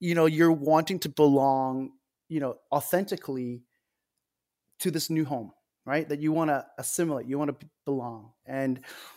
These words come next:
and then through the years, you realize that, you know, although you feel Canadian, you are visibly a minority.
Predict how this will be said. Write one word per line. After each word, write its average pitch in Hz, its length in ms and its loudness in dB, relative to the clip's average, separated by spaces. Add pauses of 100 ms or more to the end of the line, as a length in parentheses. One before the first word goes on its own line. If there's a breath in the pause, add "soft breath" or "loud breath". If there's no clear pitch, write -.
(280 loud breath)
and 160 160 2
then 160 260 6 (360)
through 240 400 2
the 214 80 6
years, 185 420 6
you 151 120 4
realize 170 360 6
that, 135 360 4 (280)
you 160 140 -4
know, 131 240 -2
although 151 400 4
you 143 640 0
feel 175 300 -2
Canadian, 127 500 -4
you 139 160 0
are 131 220 2
visibly 127 640 0
a 120 100 -16
minority. 117 600 -8